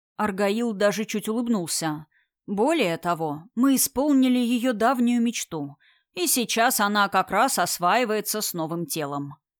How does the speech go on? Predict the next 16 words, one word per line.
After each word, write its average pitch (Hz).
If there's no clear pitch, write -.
Его 233
высочество 233
сглотнул 214
и 240
спал 226
с -
лица. 180
«Из 285
неё 294
вышла 294
прекрасная 277
драконица», 160
продолжал 185
говорить 196
Аргаил. 185
«Белая, 175